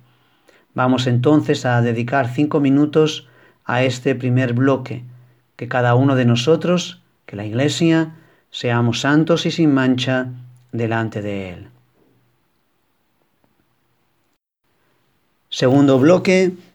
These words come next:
como de costumbre, oramos por la salvación,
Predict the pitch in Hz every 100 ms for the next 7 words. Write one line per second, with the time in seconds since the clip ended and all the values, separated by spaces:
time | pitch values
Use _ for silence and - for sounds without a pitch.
0 | _ _ 123 117 117 120 120 - 151 147
1 | 147 156 156 - _ _ _ _ - 127
2 | 127 131 135 127 135 127 127 131 - -
3 | - - 131 123 117 120 156 139 117 101